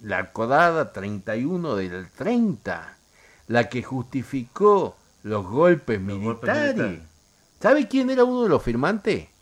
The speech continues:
Speaker 1: Le voy a nombrar dos, dos integrantes de esa corte. Una se llamaba igual,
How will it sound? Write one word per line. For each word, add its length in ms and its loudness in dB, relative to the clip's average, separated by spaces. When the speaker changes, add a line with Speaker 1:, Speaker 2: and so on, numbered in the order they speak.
Speaker 1:
Le 80 0
voy 100 6
a 60 6
nombrar 320 6
dos, 240 2
dos 240 0
integrantes 540 -2
de 80 -4
esa 220 -12
corte. 220 -20
Una 280 2
se 140 -8
llamaba 320 -2
igual, 380 -2